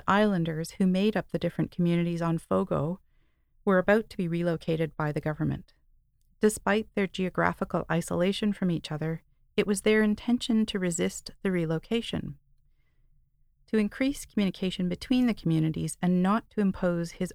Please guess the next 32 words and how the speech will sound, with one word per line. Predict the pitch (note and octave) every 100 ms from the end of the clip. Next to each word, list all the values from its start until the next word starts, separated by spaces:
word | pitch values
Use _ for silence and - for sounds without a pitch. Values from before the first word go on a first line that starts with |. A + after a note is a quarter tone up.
| -
own | G3+ A3
interpretation | G3+ F3 - E3+ F3 F3 - F3+
on | E3+ E3
their | E3+
views, | D#3+ F#3 G3 G3 F#3
needs, | F3 F3 F3 - -
and | F3
histories, | - A3+ - - D#3+ D#3 - _ _ _ _ _ _
Lowe | G3 G#3+ A3+ A3+ -
opted | F#3 F#3 - F#3
to | F3
film | - F#3+ F3+ -
interviews | B3+ G#3+ F#3 D#3 D#3+ -
with | G3+ G3
different | - G#3+ A3 -
members | F3 D#3+ D#3+ E3 - - _ _
from | - G3+ F3+
each | D#3+ - -
community. | F#3+ G3 F3+ D#3 - _ _ _ -
The | A3+
members | A3+ A#3 A#3 G#3
not | G#3+ A#3+
only | A3+ G3
chose | E3+ - F3+ F3+
the | -
topics | - - B3+ - -
they | - E3
discussed, | D#3+ - E3+ E3 - - _ _ _
but | G#3+ -
viewed | G3+ A3 A#3+ G#3+
the | G3
rushes | F#3+ G3 G3